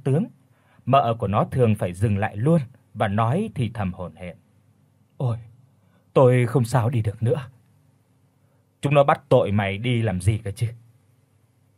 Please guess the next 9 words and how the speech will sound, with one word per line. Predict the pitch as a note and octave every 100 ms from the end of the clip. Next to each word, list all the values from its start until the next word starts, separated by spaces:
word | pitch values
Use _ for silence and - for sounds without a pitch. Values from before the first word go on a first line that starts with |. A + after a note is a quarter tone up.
| _ _ _ _ _ _ _ _ _
Bà | - B2
ngoại | B2 A#2+ A2+ A2+
càu | A2
nhàu | G#2 G#2+ G2+
với | F#2+ E3
cái | F3+
vẻ | D3+ G#2 -
tức | -
giận. | - G2+